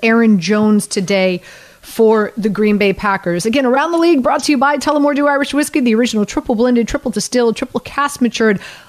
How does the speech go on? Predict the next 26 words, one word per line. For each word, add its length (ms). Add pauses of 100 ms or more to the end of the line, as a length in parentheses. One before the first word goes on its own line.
(120)
Irish 360
whiskey. 420 (240)
Make 140
sure 120
to 60
grab 200
a 40
Tullamore 380
Dew 200
during 200
today's 380
action. 300
And 80
remember, 280
when 160
it's 140
game 260
time, 400 (440)
it 260 (200)
is 500 (220)
Tully 480
time. 440 (300)
Uh, 220
gentlemen, 520 (580)
uh, 520 (180)
two 440